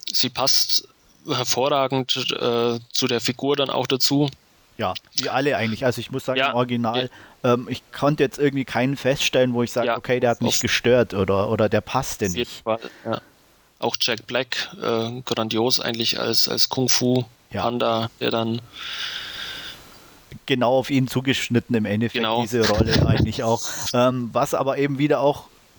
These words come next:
Speaker 2: äh, trotzdem einfach zu viel war schon, weil es eben nur auf ihn wieder zugeschnitten war.
Speaker 1: Ja.
Speaker 2: Ähm, und man fast schon das Gefühl hatten, die hatten diesen Charakter von Poe wirklich nur für ihn entwickelt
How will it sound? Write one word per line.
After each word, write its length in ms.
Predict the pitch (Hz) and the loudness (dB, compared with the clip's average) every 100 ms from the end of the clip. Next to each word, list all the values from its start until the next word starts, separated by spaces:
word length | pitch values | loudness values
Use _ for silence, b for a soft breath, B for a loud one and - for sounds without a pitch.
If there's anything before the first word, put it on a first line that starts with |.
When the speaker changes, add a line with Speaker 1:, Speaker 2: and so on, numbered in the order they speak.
| - - | -14 -10
Speaker 2:
äh, 120 | 120 | -8
trotzdem 440 | - 139 - 147 143 | -2 -2 0 0 2
einfach 280 | 127 139 - | 2 0 -4
zu 140 | - | -6
viel 340 | - 156 170 120 | -4 0 0 2
war 280 | 98 104 | 4 4
schon, 260 | 107 120 110 | 2 2 2
weil 120 | 120 | 2
es 60 | 131 | 0
eben 180 | 127 120 | -2 -2
nur 240 | 123 151 | 2 2
auf 160 | 131 - | 2 0
ihn 200 | 113 113 | 0 0
wieder 220 | 113 113 | 4 2
zugeschnitten 640 | - 113 117 - 120 139 120 | 2 -4 -2 0 0 2 4
war. 220 | 123 143 B B B | 4 4 B B B
Speaker 1:
Ja. 280 | 127 117 117 | 2 4 4
Speaker 2:
Ähm, 80 | 117 | 2
und 120 | 123 | 0
man 100 | 123 | -2
fast 260 | - 131 - | 0 -2 0
schon 160 | 143 131 | 2 2
das 140 | 127 | 2
Gefühl 400 | - 117 123 135 | -2 -4 0 2
hatten, 260 | 131 - 127 | 2 2 0
die 140 | 117 | 2
hatten 300 | 107 - 123 | 2 0 -2
diesen 460 | 117 120 120 117 107 B B | 0 2 2 2 0 B B
Charakter 540 | - 120 117 - - 135 | -4 0 0 0 0 0
von 240 | 131 120 | 2 0
Poe 320 | - 120 131 | 0 0 2
wirklich 320 | 127 131 120 | 2 2 0
nur 140 | 123 123 | 2 0
für 140 | - | 2
ihn 160 | 123 131 | 0 2
entwickelt 480 | 117 113 135 147 | 0 0 2 0